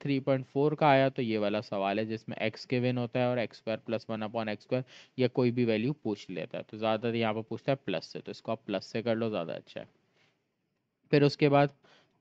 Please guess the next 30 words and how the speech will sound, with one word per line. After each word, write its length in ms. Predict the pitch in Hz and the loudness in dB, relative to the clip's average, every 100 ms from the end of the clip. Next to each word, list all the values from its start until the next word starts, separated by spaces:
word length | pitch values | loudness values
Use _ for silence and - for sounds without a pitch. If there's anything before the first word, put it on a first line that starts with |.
| - | 2
आपके 260 | 120 143 | 4 4
पास 240 | 131 127 123 | 4 4 2
है 60 | |
चैप्टर 360 | 131 120 104 117 | 4 4 4 -2
नंबर 220 | 117 120 | 0 -2
फ़ोर। 420 | 120 - 98 - _ _ _ _ _ _ _ _ _ _ _ _ _ _ _ _ _ _ _ _ _ _ | -4 -2 -2 -2 _ _ _ _ _ _ _ _ _ _ _ _ _ _ _ _ _ _ _ _ _ _
एग्जाम 320 | 117 120 127 | -10 2 2
में 120 | 131 139 | 4 2
चैप्टर 400 | - 127 - 160 | 4 4 4 2
नंबर 260 | 160 156 | 2 0
फ़ोर 400 | 156 - 147 160 | -2 0 4 4
का 160 | 151 165 | 6 4
जो 160 | 160 | 4
सवाल 340 | 156 147 135 139 | 4 6 8 8
आता 220 | 131 139 | 6 4
है 120 | 147 | 2
वो 100 | 143 | 0
फ़ोर 280 | 135 123 120 | -2 -4 -4
पॉइंट 300 | 117 127 120 - | -2 -6 -4 -2
एट 200 | 127 131 | 0 2
का 160 | 160 | 4
आपको 200 | 151 151 | 4 2
सेक्शन 440 | 170 147 - - 156 | -2 -2 -2 -4 0
बी 120 | 143 | 0
में 140 | 151 | 0
नज़र 280 | 156 151 156 | -2 0 2
आता 260 | 151 143 151 | 0 0 -2
है। 160 | 156 160 _ _ _ _ _ _ _ _ _ _ _ _ _ _ - | -4 -6 _ _ _ _ _ _ _ _ _ _ _ _ _ _ 6
Find 320 | 135 139 156 | 8 8 4
the 100 | 156 | 2